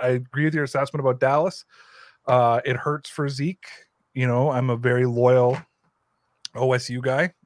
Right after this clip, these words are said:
and, uh, but I have to, it, it hurts to hear what <laughs> you had to say about Zeke, but you're, you're, you're being truth, 'cause he is a shell of, uh, he's Ezekiel Elliott now.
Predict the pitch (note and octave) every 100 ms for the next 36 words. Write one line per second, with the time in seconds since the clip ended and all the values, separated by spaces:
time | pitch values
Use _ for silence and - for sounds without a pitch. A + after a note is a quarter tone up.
0 | _ B2 A#2 A2+ A2 A2 G#2+ G#2 A#2 A#2
1 | A2+ A#2 - A#2 A2 B2 A2+ B2 A2+ C#3+
2 | C#3+ - C#3+ - E3+ E3+ D#3 C#3+ F3 E3
3 | - - D3+ C#3 C#3 B2+ C#3 C#3+ - B2+
4 | A#2+ B2 A#2 - - - - - - C#3
5 | C3+ B2 B2+ B2+ C3 C3 A#2+ - A2+ -
6 | A#2 B2+ C3 C3+ B2+ A#2+ - B2 A#2 G2+
7 | G2 _ A#2+ A2 G#2+ G2+ - - B2 G#2+
8 | G#2 G#2 C#3+ E3+ E3+ F#3 G#3 G#3 C#3 A#2
9 | A2 F#2 F2 D2+